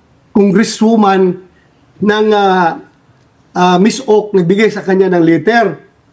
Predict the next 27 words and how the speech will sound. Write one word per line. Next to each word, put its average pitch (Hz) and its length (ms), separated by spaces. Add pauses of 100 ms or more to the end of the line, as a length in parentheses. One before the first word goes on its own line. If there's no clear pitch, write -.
At 190 160
itong 240 240
letter 240 320
na 202 80
kalaman 214 400
noon, 196 280 (360)
copy, 233 400
copy 208 320
for 214 160
lang 220 160
siya, 208 480
address 196 320
talaga 208 320
kay 190 240
General 196 560
Anyo, 196 480 (240)
S 190 160
I 202 160
L 196 80
J, 180 400 (400)
na 196 480 (240)
pinirmahan 214 560
ng 214 80
mga 214 220 (180)
negosyante 208 960
ng, 233 320
ah, 220 400